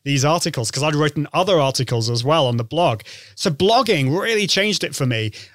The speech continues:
And, uh, and around twenty twelve, twenty thirteen, I went to a conference in Wales, uh, called Oiconf, and I met two guys, Ian Cleary and Mark Schaefer, for the first time. I'd never really heard of them before,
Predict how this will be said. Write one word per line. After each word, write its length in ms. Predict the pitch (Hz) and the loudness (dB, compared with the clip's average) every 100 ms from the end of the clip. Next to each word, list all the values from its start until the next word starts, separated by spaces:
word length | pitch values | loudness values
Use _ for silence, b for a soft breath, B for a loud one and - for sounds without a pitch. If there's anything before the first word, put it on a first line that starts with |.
| B | B
And, 340 | 156 156 156 - | 0 2 2 0
uh, 160 | 156 151 | 0 0
and 120 | 151 156 | 2 0
around 200 | 156 147 | 2 0
twenty 260 | 214 208 | -2 -2
twelve, 300 | 175 180 156 | 0 2 2
twenty 220 | - 143 | 0 -2
thirteen, 480 | 120 139 123 - 196 | -2 -2 0 0 0
I 40 | 127 | 0
went 220 | 127 131 | 0 0
to 100 | 151 | -2
a 40 | |
conference 520 | 147 127 123 127 123 - | 0 -2 -2 -4 -6 -6
in 380 | 127 123 117 113 B | -4 -2 -2 -2 B
Wales, 680 | 123 180 214 131 117 156 - - B B | -2 2 4 2 2 -2 -4 -8 B B
uh, 140 | 127 127 | -8 -6
called 220 | 143 135 - | -6 -6 0
Oiconf, 500 | 233 226 - 123 123 | 2 2 -2 -2 -4
and 100 | 147 | -4
I 60 | 165 | 0
met 520 | 175 160 127 110 - - B | 2 2 0 -2 -6 -6 B
two 260 | - 196 220 | -4 -2 0
guys, 380 | 143 104 113 - - | 0 0 -2 -6 -6
Ian 260 | 180 240 233 | -2 0 -2
Cleary 560 | - 143 110 107 123 143 B B | -2 -2 0 -2 -4 -8 B B
and 160 | 143 | 0
Mark 320 | 143 139 127 - | 2 2 0 -2
Schaefer, 440 | - 156 156 131 | 0 0 0 -2
for 120 | 120 | -2
the 80 | 120 | -6
first 320 | - 131 120 | -2 -2 0
time. 160 | - 143 | -2 -4
I'd 160 | 123 | -4
never 300 | 151 196 220 | -4 -2 -2
really 240 | 202 185 165 | 0 0 0
heard 300 | - 160 185 | 0 0 2
of 100 | 151 | 0
them 160 | 117 | -2
before, 440 | 110 101 110 104 | -4 -4 -2 -2